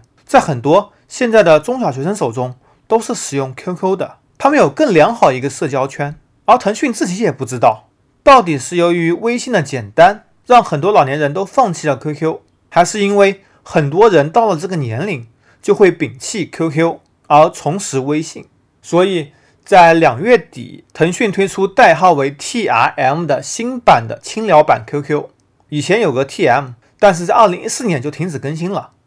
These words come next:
当时T M是很多办公室的首选，因为它非常简单、轻便，也非常适合办公。所以这次Q Q团队想到了一招，在两月底发布，并在三月一日正式运行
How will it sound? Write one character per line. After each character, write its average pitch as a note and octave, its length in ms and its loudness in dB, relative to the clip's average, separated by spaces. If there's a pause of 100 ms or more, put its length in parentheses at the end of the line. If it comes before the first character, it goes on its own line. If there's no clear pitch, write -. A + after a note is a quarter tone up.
(180)
当 B3 160 2
时 D#3+ 260 -4 (260)
T A#3+ 200 0
M F#3 220 4
是 F3 160 -8
很 C3+ 180 -8
多 D#3+ 200 -2
办 E3 340 2
公 F#3 180 -4
室 G3 200 -10
的 C#3 100 0
首 C3+ 220 -8
选， - 300 -10 (400)
因 G#3 80 0
为 A3 60 2
它 G3+ 200 0
非 C#4+ 200 -2
常 D#3+ 280 -2
简 A2 240 -8
单、 B2 320 -2 (200)
轻 G#3+ 280 -10
便， E3+ 320 -4 (340)
也 C#3+ 140 0
非 B3+ 160 -2
常 F#3+ 180 0
适 - 220 -8
合 C3+ 220 -2
办 D3 260 2
公。 F#3 280 -4 (460)
所 F3+ 220 2
以 F3 220 0 (120)
这 G#3+ 160 2
次 F3 160 -4
Q G#3+ 200 2
Q A#3+ 100 2
团 D3+ 160 -2
队 D#3+ 140 0
想 C3+ 260 0
到 E3+ 100 0
了 F#3+ 100 -2
一 C3+ 60 -2
招， A#2 320 0 (220)
在 G3+ 180 4
两 D3+ 280 2
月 F#3+ 100 -2
底 A2 140 -10
发 D3 200 4
布， D3 300 -4 (260)
并 A3 220 -4
在 D#3 180 2
三 A3+ 320 4
月 A3+ 220 2
一 G3+ 160 -8
日 E3 200 -6
正 G#3 300 -4
式 E3+ 200 -12
运 G3 200 -4
行 B2+ 400 -10